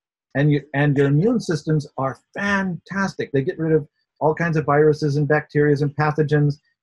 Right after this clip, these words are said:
and the, uh, and cancer. Like, you're, one of the reasons that most people are getting cancer these days, in my opinion, I'm not an M D,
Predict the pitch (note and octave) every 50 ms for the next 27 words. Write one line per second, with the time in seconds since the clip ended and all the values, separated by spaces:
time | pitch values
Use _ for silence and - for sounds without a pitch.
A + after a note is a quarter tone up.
0 | _ _ C3+ C#3 D3 C#3+ B2+ C3+ C#3+ C#3 C3+ C#3 C3+ B2+ B2+ A#2+ - _ D3 D3+
1 | D#3 D3+ - G3 A3 A#3 G3+ - A#2 A#2 - - - C#3 C#3+ C#3 - D3+ D3 C#3+
2 | - _ _ _ _ _ _ _ - D#3 F#3 A3 G3 F3+ D#3+ D#3 F3+ F#3+ E3 F3
3 | F3 D#3 - - C#3 - - _ - C#3 D#3 G3+ G3+ - - F3+ F#3+ - D3+ D3
4 | C3+ D#3 D3+ C#3 C3+ - F3+ G#3 B3 A3 - D#3 C3+ B2+ B2 A2+ - - G#2+ G#2+
5 | C3+ D3+ C#3+ - _ _ _ B2 A#2+ A#2+ A#2+ B2+ C#3+ C#3+ - C#3+ B2 A#2+ A#2+ C#3
6 | F#3+ G3+ - _ - G#2+ G#2 G2+ A2+ C3+ C#3+ C3+ C3+ D#3 D3 C3+ A#2 C#3 E3